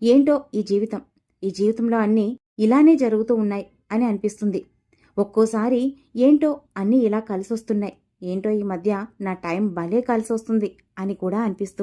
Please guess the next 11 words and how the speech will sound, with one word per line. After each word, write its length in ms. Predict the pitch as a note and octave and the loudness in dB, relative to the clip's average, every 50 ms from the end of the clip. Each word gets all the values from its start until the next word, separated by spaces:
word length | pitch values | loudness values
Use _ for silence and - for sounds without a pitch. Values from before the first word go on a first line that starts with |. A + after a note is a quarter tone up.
| F#3+ F#3 | -6 -6
ఉంటుంది. 280 | F3 F3+ F#3+ F3 - - _ _ _ _ _ _ _ _ _ _ _ _ _ | -6 -8 -8 -10 -10 -14 _ _ _ _ _ _ _ _ _ _ _ _ _
కానీ 220 | B3+ B3+ C4 C#4 D4+ D#4+ - - F#3+ F#3+ | 2 4 4 4 4 2 -2 -4 -2 0
మన 120 | G3 A3+ C#4+ C#4 | 2 2 2 2
జీవితంలో 400 | D4 D#4 D4+ C#4+ C#4+ C4+ C4+ C#4 C#4 C4+ | 2 2 2 2 4 4 4 4 4 2
జరిగే 240 | C4+ B3+ B3 A3 B3 A#3+ - | 0 0 0 0 -2 -2 -2
ప్రతి 280 | G3 G3+ - - D4+ D#4 C#4 | -4 -6 -2 0 2 2 2
ఒక్క 120 | C4 C4 C4 A#3+ A#3 | 2 0 0 -2 -2
విషయానికి 420 | A3+ - B3 A#3 A#3 A3+ A#3 A#3+ A3+ A#3 | -2 -2 -4 -4 -2 -4 -4 -6 -2 0
కూడా 180 | A3+ G#3 G#3 G3 A3 A3+ - - G3 F#3 G#3+ A#3+ | 0 0 0 -2 -6 -10 -14 -18 -8 -2 0 0
ఏదో 160 | C#4+ C#4+ D4+ C4+ A#3 | 2 2 2 0 0
ఒక 80 | A3 | 0